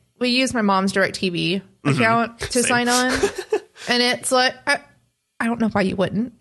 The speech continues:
Speaker 1: if they're paying
Speaker 2: Yeah.
Speaker 1: for it and they're not using it. Like, why not? 'Cause they have
Speaker 2: Yep.
Speaker 1: the actual T V. And my mom has the D V R part, so she's like, "Yeah, I'm not even using the streaming part whatsoever because I just D V R whatever I wanna watch."
Speaker 2: Yeah.
Speaker 1: I'm like, "Great,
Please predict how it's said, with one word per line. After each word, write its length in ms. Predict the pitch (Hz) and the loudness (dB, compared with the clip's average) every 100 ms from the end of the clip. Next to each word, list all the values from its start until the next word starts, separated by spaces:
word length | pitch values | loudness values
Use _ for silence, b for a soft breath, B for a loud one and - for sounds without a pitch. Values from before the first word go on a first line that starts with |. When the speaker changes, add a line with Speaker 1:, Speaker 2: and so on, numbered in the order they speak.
| - | -6
Speaker 1:
if 120 | 202 | -2
they're 160 | 196 190 | 0 2
paying 280 | 214 226 | 2 2
Speaker 2:
Yeah. 60 | 233 | 2
Speaker 1:
for 180 | 247 262 | 2 2
it 120 | 247 | 2
and 140 | 196 | 4
they're 100 | 190 | 4
not 220 | 202 220 247 | 4 2 0
using 280 | 254 277 | -2 0
it. 200 | 277 277 | 0 0
Like, 160 | 233 202 | -2 -2
why 160 | 202 202 | 0 0
not? 340 | 202 208 - | -2 -4 -6
'Cause 140 | 240 | -2
they 120 | 226 220 | 2 4
have 80 | 175 | 4
Speaker 2:
Yep. 40 | |
Speaker 1:
the 100 | 220 | 2
actual 180 | 185 185 | 0 -4
T 160 | - 185 | -4 -2
V. 280 | 220 185 - B B B B - _ _ _ _ | 0 -2 -6 B B B B -20 _ _ _ _
And 180 | 220 208 | 0 0
my 140 | 214 262 | 2 2
mom 180 | 240 214 | 2 2
has 280 | 202 190 - | 0 0 -2
the 140 | 196 | 0
D 140 | 202 | 2
V 160 | 180 180 | 2 2
R 200 | 196 170 | 2 0
part, 380 | - 175 - - | -2 -2 -2 -2
so 180 | - 185 | 0 0
she's 260 | 196 196 | 2 2
like, 160 | 202 196 | 2 0
"Yeah, 120 | 226 | 0
I'm 80 | 214 | 0
not 120 | 214 | 2
even 160 | 202 196 | 2 2
using 220 | 190 185 | 0 0
the 60 | 180 | -4
streaming 340 | - 185 185 | -2 -2 -2
part 200 | - - | -2 -4
whatsoever 500 | - - 180 185 156 | -4 -2 0 0 -2
because 540 | - 190 175 175 - - - | -2 0 0 0 -6 -8 -4
I 80 | 175 | -2
just 320 | 175 175 - | -2 -4 -4
D 140 | 180 | -2
V 160 | 170 170 | 0 2
R 160 | 170 170 | 2 2
whatever 240 | 170 165 | 0 2
I 60 | 165 | 0
wanna 180 | 160 151 | 0 -2
watch." 460 | 202 - - - - | -2 -4 -10 -16 -2
Speaker 2:
Yeah. 260 | 135 90 90 - | 2 2 0 -2
Speaker 1:
I'm 120 | 196 | -4
like, 220 | - - | -4 -2
"Great, 340 | 294 339 - | 0 0 -2